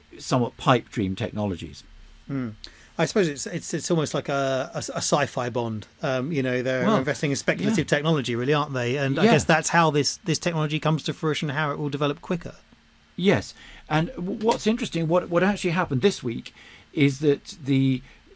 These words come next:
Speaker 1: Japanese government secured the certification from the Climate Bonds Initiative, which is the N G O based in London, which has done, you know, more probably than any other organisation to promote, uh,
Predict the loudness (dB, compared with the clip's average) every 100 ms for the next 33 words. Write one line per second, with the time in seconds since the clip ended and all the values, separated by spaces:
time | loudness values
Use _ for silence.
0 | -16 -16 -6 0 2 2 -2 -2 0 0
1 | -2 -8 -12 -2 2 4 4 0 -10 -20
2 | -20 -2 0 2 4 2 2 -2 -2 2
3 | 2 2 -4 -6 -2 0 -2 -4 -2 2
4 | 2 0 -2 -2 -2 -4 -6 -10 -12 -8
5 | -6 -4 -4 -4 -16 -16 -2 -2 0 -2
6 | 2 4 4 4 0 0 0 0 0 0
7 | -2 -4 -2 -4 -4 -14 -20 -20 _ 2
8 | 4 2 -2 -12 -14 -20 -6 -2 -2 -2
9 | -8 -16 -18 -12 -4 0 0 0 0 2
10 | 2 4 2 4 4 2 2 2 2 0
11 | 2 2 0 -6 -4 2 4 4 0 -12
12 | -20 -20 -12 -6 -2 -2